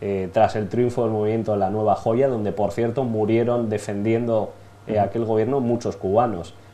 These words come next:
Speaker 1: Es decir, en una situación crítica en la que Cuba, en la percepción de amenaza incluso de una invasión armada, eh, no estaba para nada descartada,
Speaker 2: Claro.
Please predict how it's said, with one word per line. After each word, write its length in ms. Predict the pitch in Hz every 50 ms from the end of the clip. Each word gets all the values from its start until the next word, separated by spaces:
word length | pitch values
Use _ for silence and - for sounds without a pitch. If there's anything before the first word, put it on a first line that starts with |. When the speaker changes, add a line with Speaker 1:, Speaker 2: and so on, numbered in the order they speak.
| - 113
Speaker 1:
Es 100 | 120 107
decir, 260 | 110 - 123 113 110
en 80 | 113
una 160 | 123 127 131 123
situación 580 | - 127 107 117 117 - - 120 110 104 95
crítica 680 | - - 120 127 131 135 139 131 143 151 151 151 - - - - - 127 - -
en 180 | 120 117 113
la 200 | 107 107 104 101
que 280 | - 110 104 104 101 -
Cuba, 520 | - 143 147 147 139 123 110 101 98 95 -
en 380 | 113 113 104 104 101 101 101 98
la 160 | 98 101 -
percepción 640 | 117 104 98 - 113 104 - - 131 131 131 135 127
de 80 | 123
amenaza 500 | 117 110 107 107 113 131 143 139 - 127
incluso 480 | 107 101 101 113 117 107 - 113 104 101
de 80 | 107 120
una 140 | 123 123
invasión 440 | 117 113 110 107 104 - 127 123 113
armada, 500 | 107 104 104 113 123 127 120 101 90 - - - - - - - - - -
eh, 240 | - 107 101 98 98
no 200 | 98 107 123 135
estaba 420 | 127 - - 131 131 135 - - -
para 240 | 110 104 104 101
nada 220 | 104 123 127 127 117
descartada, 880 | 107 101 - - - 101 95 - - - 107 117 120 131 147 165 165
Speaker 2:
Claro. 160 | - 101 95